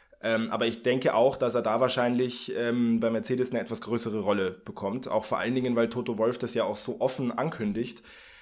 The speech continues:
Dann macht er das jetzt nicht wirklich nur als Freundschaftsdienst, ähm, sondern die planen dann schon auch was mit ihm, ob's jetzt Marketingaktivitäten sind, et cetera pp. Also ich halte das für eine, für eine sehr gute, ähm, Idee. Ich bin gespannt, äh,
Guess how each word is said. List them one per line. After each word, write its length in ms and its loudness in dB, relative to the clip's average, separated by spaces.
Dann 380 2
macht 260 2
er 60 6
das 120 4
jetzt 240 2
nicht 300 -2
wirklich 320 2
nur 140 2
als 160 -2
Freundschaftsdienst, 1080 -2
ähm, 300 2
sondern 600 0
die 100 -8
planen 480 2
dann 140 4
schon 180 -2
auch 160 -4
was 160 0
mit 140 -4
ihm, 200 -4
ob's 200 -4
jetzt 140 -6
Marketingaktivitäten 1080 -4
sind, 300 -4
et 100 -12
cetera 320 -4
pp. 380 -4
Also 160 2
ich 140 4
halte 160 6
das 160 0
für 120 -2
eine, 260 4
für 140 0
eine 100 6
sehr 300 8
gute, 680 0
ähm, 240 2
Idee. 440 2
Ich 200 -6
bin 180 6
gespannt, 920 0
äh, 40 -14